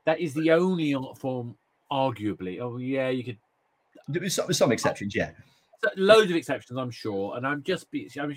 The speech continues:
Speaker 1: I'm just cutting to the chase 'cause I, I wanna kind of get the point out without, I think there's something joyful about autonomy that we can provide in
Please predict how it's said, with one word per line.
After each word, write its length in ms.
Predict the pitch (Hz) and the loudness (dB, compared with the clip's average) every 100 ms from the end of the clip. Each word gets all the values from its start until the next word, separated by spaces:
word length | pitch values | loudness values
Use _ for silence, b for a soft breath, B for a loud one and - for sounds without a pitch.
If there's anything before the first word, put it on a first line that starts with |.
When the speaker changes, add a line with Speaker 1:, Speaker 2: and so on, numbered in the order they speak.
| 131 | -6
Speaker 1:
I'm 140 | 151 | -6
just 160 | 143 - | -8 -8
cutting 200 | - 180 | -6 -4
to 80 | 151 | -4
the 60 | |
chase 220 | 123 123 110 | -2 -4 -4
'cause 140 | 113 | -4
I, 100 | 120 - | -6 -4
I 100 | 127 | -6
wanna 220 | 123 127 | -4 -8
kind 180 | 120 117 | -8 -10
of 80 | 107 _ B B B B | -12 _ B B B B
get 120 | 156 | 0
the 60 | 139 | 2
point 220 | 127 120 | 2 2
out 100 | 110 | 2
without, 220 | 117 110 104 b b - _ | -2 -2 -6 b b -20 _
I 60 | 131 | 0
think 200 | 214 165 | 0 2
there's 160 | 170 | 0
something 280 | 185 175 170 | 0 -2 0
joyful 440 | 131 160 151 147 | 6 6 6 2
about 360 | 127 131 107 101 | -2 0 -2 -2
autonomy 680 | - - - 127 90 85 104 - _ _ | -6 -10 -8 -8 -8 -12 -14 -18 _ _
that 100 | - | -6
we 240 | 135 123 156 | 0 2 2
can 160 | - | 0
provide 440 | 147 131 123 98 95 _ | -4 -2 -2 -2 -8 _
in 300 | 143 127 127 | -2 0 -4